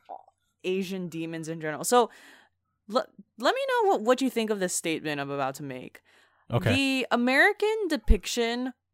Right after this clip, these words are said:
Speaker 1: of horror is that the building itself is haunted, but the Asian depiction of horror is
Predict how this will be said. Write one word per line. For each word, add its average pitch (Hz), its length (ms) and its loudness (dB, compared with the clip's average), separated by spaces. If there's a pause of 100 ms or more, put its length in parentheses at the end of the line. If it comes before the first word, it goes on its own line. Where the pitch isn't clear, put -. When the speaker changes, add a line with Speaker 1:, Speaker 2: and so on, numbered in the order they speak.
(140)
Speaker 1:
of 185 460 4
horror 185 680 6 (600)
is 196 320 4
that 185 580 6 (240)
the 175 200 -4
building 233 600 6
itself 190 920 4 (460)
is 170 200 -6
haunted, 160 760 0 (480)
but 185 420 2
the - 100 -2 (120)
Asian 294 420 6
depiction 214 520 0
of 160 180 -6
horror 160 540 0 (420)
is 180 580 0